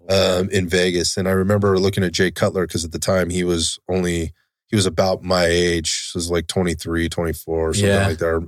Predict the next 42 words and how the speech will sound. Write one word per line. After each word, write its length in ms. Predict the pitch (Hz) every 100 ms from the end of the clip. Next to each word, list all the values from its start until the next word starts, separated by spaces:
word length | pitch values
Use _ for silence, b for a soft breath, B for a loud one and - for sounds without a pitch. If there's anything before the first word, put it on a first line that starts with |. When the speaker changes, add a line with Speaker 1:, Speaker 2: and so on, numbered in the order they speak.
| - 87
Speaker 2:
sorry, 220 | 104 90
he 20 |
was 80 | 85
a 40 | 98
little 160 | 87
younger 240 | 82 92 90
than 140 | 82
I 120 | 87
was. 300 | 95 82 80 - B B B B -
And 80 |
I 40 | 95
remember, 240 | 104 90
like, 260 | 76 73 -
at 100 | -
the 60 |
time 260 | - 95 87
just 160 | 76 -
being 200 | 78 71
so 460 | - - 85 80
impressed, 520 | 73 73 85 85 - -
just 200 | 85 -
Speaker 1:
Right. 120 | 80
Speaker 2:
going, 160 | 78 -
but 140 | 98
at 80 | 90
the 60 | -
same 260 | 107 107
time 200 | - 92
going, 240 | 80 78 78 _ _ _ _
"How 280 | - 95 123
the 160 | 135 156
fuck 560 | - 160 - - - -
Speaker 1:
Yeah. 180 | 98 107
Speaker 2:
does 140 | 104
that 240 | 117 131 127
guy 180 | 131
look 360 | 113 107 135 -
like 260 | 110 87 -
that 320 | 87 85 82 -
at 160 | 87
that 300 | 90 90 87 127
age?" 380 | 160 82 -